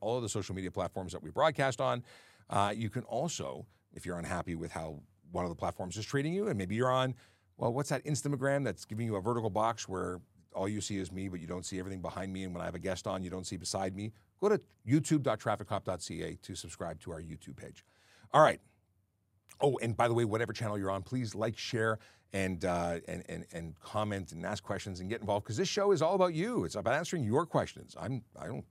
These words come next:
I'll talk about anything. Sometimes we've talked about donuts. Anyway, uh, <laughs> we got Toronto, uh, Toronto Girl says, "Happy New Year," uh,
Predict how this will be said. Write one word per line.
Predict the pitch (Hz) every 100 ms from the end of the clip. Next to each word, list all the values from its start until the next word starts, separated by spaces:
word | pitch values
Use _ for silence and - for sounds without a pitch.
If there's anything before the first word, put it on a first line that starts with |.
| _ _ -
I'll | 90
talk | 104 131
about | 113
anything. | 127 147 - _ _ _ _ -
Sometimes | 101 156 135
we've | 90
talked | 87 -
about | 71
donuts. | - 120 147 - - - - - -
Anyway, | 127 135 107 85 90
uh, | 110 113 117 -
<laughs> | 214
we | 190
got | - 175 135
Toronto, | 160 120 156 151 147 135 - - -
uh, | 101 107
Toronto | 107 156 135
Girl | 143
says, | 135 127
"Happy | 104 98 -
New | 85 127 226
Year," | 220 214 233 247 - - _ -
uh, | 87 82